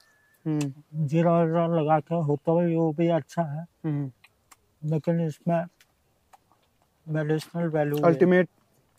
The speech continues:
Speaker 2: हम्म।
Speaker 1: स्वाद है sir। मक्खन लगाया हमने
Speaker 2: हम्म।
Speaker 1: मंडुए की रोटी में, मेथी और आलू की सब्जी खा रहे हैं। ये पिंडालू है, ये पतोड़े है, चटनी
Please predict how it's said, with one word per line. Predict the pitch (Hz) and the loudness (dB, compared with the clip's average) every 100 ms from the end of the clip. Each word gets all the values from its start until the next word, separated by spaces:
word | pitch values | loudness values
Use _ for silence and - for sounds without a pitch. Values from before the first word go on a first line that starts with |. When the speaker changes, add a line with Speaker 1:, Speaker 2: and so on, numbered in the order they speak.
| - | -16
Speaker 2:
हम्म। | 143 147 135 120 | -10 -8 -8 -6
Speaker 1:
स्वाद | - 160 | 2 4
है | 156 | 2
sir। | 139 165 196 _ _ _ - - _ 151 | 2 0 0 _ _ _ -20 -20 _ -2
मक्खन | - 170 | 0 2
लगाया | 160 147 147 | 2 2 2
हमने | 147 151 | 0 -4
Speaker 2:
हम्म। | 196 - 139 139 | -6 -10 -6 0
Speaker 1:
मंडुए | 147 151 | 2 2
की | 151 | 2
रोटी | 143 135 143 | 0 -2 -4
में, | 156 190 _ - - _ _ _ - _ _ _ _ _ - | -4 -6 _ -20 -20 _ _ _ -20 _ _ _ _ _ -4
मेथी | 147 147 - | -2 0 2
और | 151 147 139 _ _ - | 4 2 0 _ _ -8
आलू | 143 143 | -4 -4
की | 147 | -4
सब्जी | 151 143 147 | -4 -4 -4
खा | - 139 | -2 0
रहे | 143 | 0
हैं। | 143 202 - _ _ _ - | -4 -8 -14 _ _ _ -10
ये | 143 | -6
पिंडालू | 147 147 139 143 | -2 2 2 2
है, | 139 151 196 _ _ _ _ - | 0 -2 -4 _ _ _ _ -10
ये | 160 | -4
पतोड़े | 156 147 147 151 | -4 0 2 2
है, | 147 180 - _ _ _ _ _ _ _ _ _ _ _ _ - _ _ - | 2 -4 -10 _ _ _ _ _ _ _ _ _ _ _ _ -20 _ _ -2
चटनी | 143 - 156 | -2 0 -4